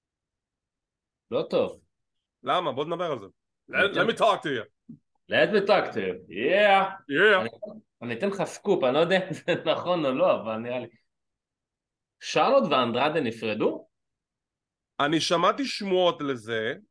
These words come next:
Speaker 2: על זה שהם הפסיקו לעקוב אחרי, אחד אחרי השני ב-, בטוויטר, אינסטגרם. אני לא חושב שהם נפרדו, כי זה לא פעם ראשונה שהם עשו את השטיק הזה, ולא יודע מה זה אומר. כנראה שאם אנחנו מסתכלים על מערכות היחסים, אם אתה לא עוקב אחרי מישהו במדיה החברתית, אתה זהו, נפרדת ממנו.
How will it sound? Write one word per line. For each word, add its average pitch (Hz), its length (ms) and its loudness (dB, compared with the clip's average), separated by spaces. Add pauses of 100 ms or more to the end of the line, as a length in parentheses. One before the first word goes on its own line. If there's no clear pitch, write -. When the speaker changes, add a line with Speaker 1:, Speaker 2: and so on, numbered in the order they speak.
Speaker 2:
על 120 160 -4
זה 156 120 -2
שהם 165 180 -2
הפסיקו 180 380 -4
לעקוב 160 340 2
אחרי, 147 380 -2
אחד 156 220 -2
אחרי 147 280 -4
השני 143 440 -4
ב-, 113 800 0 (600)
בטוויטר, 151 480 0
אינסטגרם. 208 640 4 (160)
אני 180 340 2
לא 196 420 2
חושב 214 340 -4
שהם 208 200 -2
נפרדו, 202 360 -6
כי 190 100 -10
זה 156 120 -8
לא 165 260 0
פעם 180 140 2
ראשונה 180 300 -2
שהם 180 160 -6
עשו 170 180 -4
את 147 40 -10
השטיק 175 280 -4
הזה, 185 220 0 (1400)
ולא 139 280 4
יודע 175 260 6
מה 170 180 4
זה 151 100 -2
אומר. 160 260 0
כנראה 165 300 -2
שאם 165 340 -2
אנחנו 170 400 -2
מסתכלים 160 400 -4
על 170 60 0
מערכות 151 280 0
היחסים, 156 340 -4
אם 147 100 -2
אתה 143 140 2
לא 175 80 2
עוקב 196 220 0
אחרי 180 180 -2
מישהו 165 280 -4
במדיה 131 420 -2
החברתית, 147 480 -2
אתה 143 160 -4
זהו, 139 200 -2
נפרדת 139 320 -4
ממנו. 190 320 2